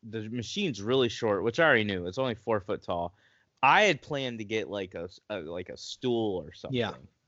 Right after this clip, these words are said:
Speaker 1: But he
Speaker 2: Yeah.
Speaker 1: said, "No, go to Walmart, mm, for forty-five dollars, you can actually buy the official Arcade one-up stand to make it a foot s-,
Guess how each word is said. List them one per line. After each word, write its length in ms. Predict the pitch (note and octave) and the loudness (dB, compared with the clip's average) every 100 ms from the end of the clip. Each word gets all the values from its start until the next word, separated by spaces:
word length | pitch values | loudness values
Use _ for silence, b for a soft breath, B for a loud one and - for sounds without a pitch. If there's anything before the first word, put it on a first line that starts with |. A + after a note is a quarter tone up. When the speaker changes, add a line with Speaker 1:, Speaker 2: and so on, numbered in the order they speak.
| _ - | _ -6
Speaker 1:
But 100 | A#2+ | 0
he 80 | G3 | 0
Speaker 2:
Yeah. 60 | |
Speaker 1:
said, 300 | - D3+ A2+ - | 2 2 2 4
"No, 240 | F#3+ E3+ A2 | 4 4 4
go 220 | A2+ C3+ | 4 4
to 80 | E3 | 4
Walmart, 640 | C#3+ A#2+ C3 B2 A#2 A#2+ B2 | 2 4 4 2 0 0 -4
mm, 240 | A#2+ G#2 | -8 -8
for 180 | - A2 | -6 -6
forty-five 560 | - B2+ C3+ B2+ B2+ A2+ | -2 0 0 2 2 4
dollars, 360 | G2+ G2+ G2+ | 4 2 0
you 80 | G#2 | -4
can 140 | A2 | -2
actually 340 | F#2+ G2+ - G#2+ | 0 0 -2 -6
buy 260 | F#2 F#2+ F#2 | 0 2 2
the 120 | F#2+ | 0
official 420 | F#2 G#2 G2 G#2 | 0 -4 -4 -2
Arcade 540 | - G2+ F#2+ G#2 G2 F#2 | 0 0 0 -2 0 0
one-up 480 | F#2 F#2 F2+ F2+ - - | -2 0 0 -2 -6 -14
stand 600 | - - D3 C#3+ C#3 B2+ | -4 4 6 6 4 2
to 80 | G#2 | 0
make 220 | G2+ F#2+ | 0 2
it 80 | F#2+ | 0
a 60 | |
foot 240 | F#2 G#2 - | 0 -2 -4
s-, 200 | - | -8